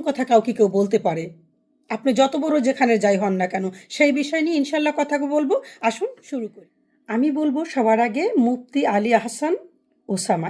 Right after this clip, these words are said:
এটা কিন্তু সাধারণ কোনো বিষয় না। এটা ঘটল দুই হাজার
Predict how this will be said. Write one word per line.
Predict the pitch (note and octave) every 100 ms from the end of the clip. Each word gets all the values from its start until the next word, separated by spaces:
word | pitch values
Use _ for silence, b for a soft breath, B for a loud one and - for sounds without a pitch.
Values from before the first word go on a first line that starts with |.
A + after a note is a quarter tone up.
| E3
এটা | C4 E4
কিন্তু | E4 E4 D#4+ F4 A#4+ b b
সাধারণ | - - G#3 A#3 D4 D4+
কোনো | C#4 A#3+ D#4 - _ _ _ _ -
বিষয় | F3+ G#3+ G#3+ E3
না। | E3 F3 A#3+
এটা | C4+ D4+ F4+ - -
ঘটল | A#3+ A#3 B3 C#4 A#4+ C#5 B B B B A3+
দুই | G#3+
হাজার | C#4+ D#4